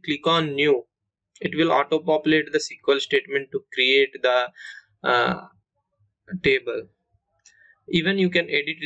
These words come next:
this table as per your requirement. Okay, so now I am selecting O L D B destination, and then after click on mapping.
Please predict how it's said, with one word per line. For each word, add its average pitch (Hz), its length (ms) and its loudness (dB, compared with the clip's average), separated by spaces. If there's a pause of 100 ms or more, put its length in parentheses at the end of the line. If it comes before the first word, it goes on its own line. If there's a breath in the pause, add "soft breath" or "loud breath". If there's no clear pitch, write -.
this 147 180 -6
table 139 480 4
as 127 220 0
per 131 160 0
your 127 180 2
requirement. 110 640 -4 (2500)
Okay, - 280 -6 (1040 soft breath)
so - 160 -4
now 180 440 -2 (260)
I 139 160 0
am 156 400 -6 (720)
selecting 143 680 -4
O 135 120 4
L 139 200 2
D 135 160 -2
B 139 160 -2
destination, 143 680 0 (580)
and 170 140 -2
then 170 100 0
after 190 320 -4
click 165 240 -4
on 156 220 -4
mapping. 127 500 -4